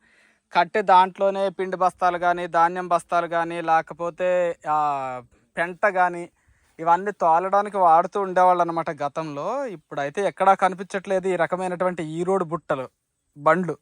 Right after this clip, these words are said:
ఇకపోతే ఈ బ్యూటీ చూడండి ఫ్రెండ్స్, ఎంత బాగుందో. ఊరికి చివార్లో ఒకే ఒక్క ఇల్లు ఉందన్నమాట. అది కూడా చిన్నగా, ఆ, ఉంది. ఈ ఇంట్లో ప్రస్తుతానికైతే ఎవ్వరూ లేదు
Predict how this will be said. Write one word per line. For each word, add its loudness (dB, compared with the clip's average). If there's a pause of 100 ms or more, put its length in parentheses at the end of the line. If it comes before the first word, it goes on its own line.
(1040)
ఇకపోతే 4
ఈ 0
బ్యూటీ 0
చూడండి 4
ఫ్రెండ్స్, 2
ఎంత 4
బాగుందో. 4
ఊరికి -2
చివార్లో 0
ఒకే -2
ఒక్క -2
ఇల్లు 0
ఉందన్నమాట. -4
అది 0
కూడా -4
చిన్నగా, -4 (520)
ఆ, 2
ఉంది. -2
ఈ -8
ఇంట్లో -4
ప్రస్తుతానికైతే -2
ఎవ్వరూ 0
లేదు -2